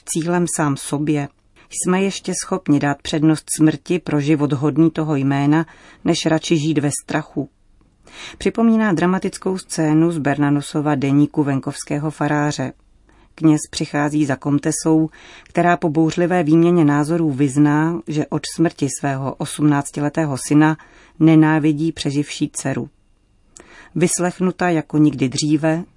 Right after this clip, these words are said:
avšak vyčerpána tímto doznáním, umírá následující noci. Co z toho vyvodit? Je snad péče o duši zdraví nebezpečná? Měli jsme bez tak již znavenou komtesu ušetřit? To si opravdu nemyslím.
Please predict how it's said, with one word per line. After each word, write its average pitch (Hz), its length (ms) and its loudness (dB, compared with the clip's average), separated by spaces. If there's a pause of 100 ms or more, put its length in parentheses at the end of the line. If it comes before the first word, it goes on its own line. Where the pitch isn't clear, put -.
(100)
avšak 143 420 -6
vyčerpána 147 840 0
tímto 151 400 2
doznáním, 143 840 2 (540)
umírá 165 520 4
následující 147 760 0
noci. 131 400 -4 (680)
Co 156 120 -6
z - 120 -12
toho 147 220 -2
vyvodit? 143 540 -4 (800)
Je 175 100 2
snad 190 320 -4
péče 165 440 -2
o 165 120 0
duši 170 380 -2
zdraví 143 340 0
nebezpečná? 147 880 -4 (540)
Měli 160 240 4
jsme 160 220 2
bez 143 160 -2 (120)
tak 156 180 -2
již 151 180 2
znavenou 151 340 4
komtesu 151 600 -2
ušetřit? - 600 -8 (920)
To 190 120 -6
si - 160 -6
opravdu 180 480 -2
nemyslím. 143 760 2